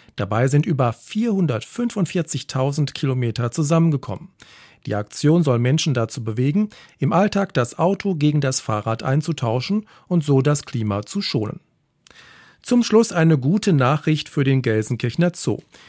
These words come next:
Die Zoom-Erlebniswelt kann sich über einen unerhofften Geldsegen freuen. Eine Privatperson hat dem Zoo in Bismarck mehr als hundertzwanzigtausend Euro vererbt. Das Geld stammt von einer verstorbenen Dauerkartenbesitzerin aus Recklinghausen.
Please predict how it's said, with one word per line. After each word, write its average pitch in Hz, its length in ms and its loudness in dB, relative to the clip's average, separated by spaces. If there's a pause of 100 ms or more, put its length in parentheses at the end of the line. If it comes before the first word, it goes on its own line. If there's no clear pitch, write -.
(140)
Die 147 80 2
Zoom-Erlebniswelt 165 1040 2
kann 131 240 0
sich 151 160 -2
über 123 240 0
einen 120 160 0
unerhofften 143 640 2
Geldsegen 120 600 2
freuen. 117 380 -2 (400)
Eine 117 220 0
Privatperson 127 880 0
hat 113 160 -2
dem 117 100 -2
Zoo 147 220 2
in 113 100 2
Bismarck 120 480 0
mehr 135 160 2
als - 220 -6
hundertzwanzigtausend 127 1120 0
Euro 156 180 2
vererbt. 117 500 -6 (380)
Das - 220 -4
Geld 151 200 2
stammt 143 360 0
von 160 160 -2
einer 127 220 -2
verstorbenen 127 640 -2
Dauerkartenbesitzerin 120 1200 0
aus 120 240 -2
Recklinghausen. 127 640 -2